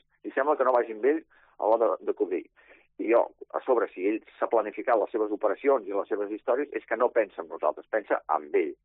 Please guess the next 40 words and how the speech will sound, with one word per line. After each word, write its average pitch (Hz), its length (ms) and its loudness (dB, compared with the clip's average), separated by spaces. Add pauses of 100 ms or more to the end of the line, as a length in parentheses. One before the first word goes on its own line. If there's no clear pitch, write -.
(600)
Que - 120 -2
si - 120 -12
que - 140 0
se'n - 140 -2
vagi 143 160 2
al 147 80 2
Rayo, 160 280 4
pues - 200 -6
que - 120 -12
se'n - 120 -8
vagi 104 200 0
al 80 80 0
Rayo. 82 380 -2
Vull 80 100 -10
dir, 90 160 -10
mm, 92 400 -16 (800)
és 113 180 0
igual. 90 340 2 (320)
Però 113 200 4 (140)
el 98 80 0
que 110 100 0
tinc 139 240 -2
clar 143 340 4
és - 120 -8
que - 80 -4
hem 113 80 -2
de 107 80 -2
fitxar - 420 -2
lateral, 180 600 2 (440)
el 90 140 -2
porter 107 340 2
ja 117 100 6
el, 98 80 -6 (100)
ai, 92 220 2
el, 78 300 2 (100)
el 90 200 2
central 123 360 2
ja 120 100 4
el 98 60 0
tenim, 180 340 -4